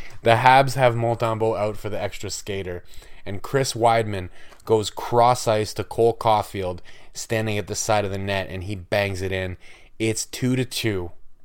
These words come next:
and we are going to overtime. Now, in overtime, of course, you expect the Blues to run over the Habs, and, uh, let's be honest, the ice felt a little bit tilted in their favor,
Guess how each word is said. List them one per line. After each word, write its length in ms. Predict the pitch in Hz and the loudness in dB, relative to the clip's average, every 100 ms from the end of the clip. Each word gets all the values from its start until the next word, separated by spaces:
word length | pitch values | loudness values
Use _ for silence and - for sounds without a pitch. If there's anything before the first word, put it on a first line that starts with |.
| - - - - - | -20 -20 -20 -14 -6
and 200 | 104 101 | -4 -2
we 180 | 117 | 0
are 140 | 123 123 | 2 0
going 520 | 101 107 98 87 85 - - - - - | 2 0 0 -6 -10 -14 -20 -20 -16 -8
to 160 | 107 | -6
overtime. 720 | - 101 92 92 - 82 69 - - - - - - - - - - | -2 -2 -2 -6 -8 -10 -12 -16 -20 -20 -18 -20 -20 -20 -20 -18 -6
Now, 180 | 98 95 | -2 0
in 180 | 110 131 | 2 6
overtime, 600 | 127 113 101 95 90 90 | 4 4 -2 -4 -4 -8
of 140 | 95 - | -10 -2
course, 340 | 135 113 - | 2 2 0
you 80 | 101 | -6
expect 440 | 101 - - 107 | -6 -4 -2 -2
the 60 | 101 | -4
Blues 280 | 95 107 101 | -4 -4 -4
to 100 | 101 | -4
run 200 | 95 98 | -2 -2
over 200 | 98 92 | -2 -2
the 80 | 90 | -4
Habs, 380 | 82 90 87 - | -2 -2 -2 -2
and, 340 | 101 107 104 - - - | -2 0 -2 0 0 0
uh, 140 | - | 0
let's 320 | 104 117 139 - | 0 2 2 2
be 180 | 131 | 2
honest, 400 | 117 113 101 - | 2 2 4 2
the 120 | - - | 2 0
ice 240 | 107 104 | -2 -4
felt 300 | - 107 - | -2 0 0
a 40 | |
little 240 | 98 107 110 | -2 2 2
bit 240 | 104 101 | 0 -2
tilted 340 | - 107 - 95 | -2 -2 -2 -6
in 120 | 95 | -4
their 140 | 92 | -4
favor, 520 | 92 101 98 92 87 | -4 -2 -2 -2 -6